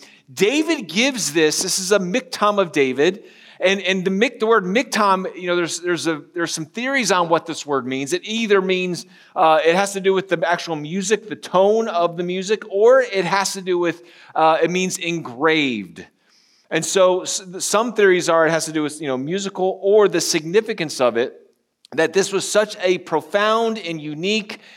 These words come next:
and powerful psalm that it was, it was worthy enough to be etched in stone for memory. And I kinda love that, that idea of, of the potential, what that could mean. But, but in the, if you look at verse eleven,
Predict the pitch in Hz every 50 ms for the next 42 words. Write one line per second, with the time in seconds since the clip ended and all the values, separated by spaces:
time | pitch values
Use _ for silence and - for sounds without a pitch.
0 | - - - 139 165 170 165 - - - - 208 220 254 262 254 220 - 196 190
1 | 170 156 - - - 175 160 147 135 123 120 123 135 147 143 - - - - _
2 | - 175 175 180 175 175 175 180 165 - - - - 175 170 170 135 143 127 139
3 | 170 196 226 254 254 269 240 214 196 175 165 - - 170 160 156 - 147 160 175
4 | 170 - - - - 165 156 147 - - - - - 180 165 165 165 160 160 160
5 | 151 143 - - 139 123 120 120 117 117 117 117 110 104 95 87 78 69 _ _
6 | _ _ _ _ _ _ _ _ _ _ _ _ _ - - 135 143 139 156 208
7 | 190 170 151 151 151 156 147 139 135 120 117 - - - 120 127 123 113 110 110
8 | 110 107 104 139 139 143 135 123 117 113 127 - 127 123 113 110 131 123 - 160
9 | 147 147 147 - 143 127 120 135 127 131 131 123 117 104 - - 127 120 120 127
10 | 135 131 110 92 82 - - _ _ _ - - - _ _ _ 151 180 185 160
11 | 156 185 180 180 - - 180 185 185 185 175 170 185 196 185 180 180 180 185 185
12 | 202 254 285 285 285 247 247 233 220 - 220 214 190 165 143 127 127 123 120 110
13 | - -